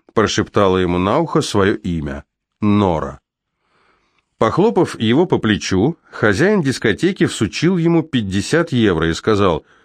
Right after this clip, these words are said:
«Недурно, недурно, хоть пока и не очень здорово. У Таннера немного другая манера речи, а руки он держит вот так».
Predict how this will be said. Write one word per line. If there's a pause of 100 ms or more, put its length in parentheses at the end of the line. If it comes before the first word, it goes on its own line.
(200)
«Недурно,
недурно,
хоть
пока
и
не
очень
здорово. (460)
У
Таннера
немного
другая
манера
речи,
а
руки
он
держит
вот
так».